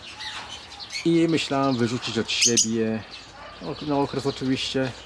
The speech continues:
e, letni, właśnie do jesieni, do zimy, e, nimfy.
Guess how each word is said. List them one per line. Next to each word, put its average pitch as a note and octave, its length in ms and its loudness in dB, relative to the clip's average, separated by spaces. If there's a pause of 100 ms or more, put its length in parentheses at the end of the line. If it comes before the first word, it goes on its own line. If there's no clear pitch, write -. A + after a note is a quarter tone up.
e, B2 180 0
letni, B2+ 320 4
właśnie - 320 4
do G#2 80 2
jesieni, G#2+ 460 0
do G#2+ 100 2
zimy, G#2+ 320 0 (880)
e, - 40 0 (180)
nimfy. C3 580 4